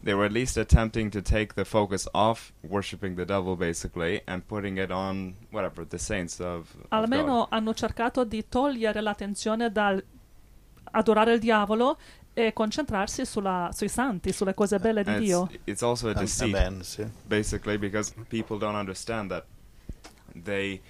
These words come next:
Speaker 1: are doing something that's evil because it's so let's say, so accepted in today's society
Speaker 2: E
Speaker 1: that
Speaker 2: nel
Speaker 1: everybody
Speaker 2: mondo
Speaker 1: just
Speaker 2: di
Speaker 1: does it.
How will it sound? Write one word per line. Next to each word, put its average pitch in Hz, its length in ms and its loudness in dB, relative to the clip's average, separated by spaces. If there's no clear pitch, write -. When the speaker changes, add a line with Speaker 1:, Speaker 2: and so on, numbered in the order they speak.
Speaker 1:
are 92 140 -6
doing 104 220 -6
something 101 340 -8
that's 85 220 -8
evil 107 340 -4
because 110 440 -2
it's 104 180 -4
so 104 520 -2
let's 98 180 -6
say, 101 100 -6
so 98 180 -2
accepted 98 520 0
in 90 120 -6
today's 92 320 -2
society 82 420 -8
Speaker 2:
E 80 100 -12
Speaker 1:
that 247 120 2
Speaker 2:
nel 240 80 4
Speaker 1:
everybody 269 280 4
Speaker 2:
mondo 302 100 4
Speaker 1:
just - 60 -2
Speaker 2:
di 240 100 -2
Speaker 1:
does 208 160 0
it. 208 40 -2